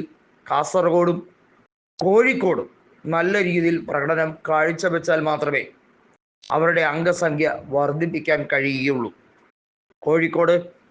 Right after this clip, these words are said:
കഴിഞ്ഞ ഒന്നര പതിറ്റാണ്ടോളം എം എൽ എമാർ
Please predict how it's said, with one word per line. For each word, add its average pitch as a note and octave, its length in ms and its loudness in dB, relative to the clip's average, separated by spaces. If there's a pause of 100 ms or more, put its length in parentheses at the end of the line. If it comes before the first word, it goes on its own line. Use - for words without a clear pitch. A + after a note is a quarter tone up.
(500)
കഴിഞ്ഞ E3 280 0 (520)
ഒന്നര F#3 240 2 (100)
പതിറ്റാണ്ടോളം E3+ 760 0 (680)
എം D#3 100 -2 (100)
എൽ F3+ 80 0 (120)
എമാർ E3+ 200 0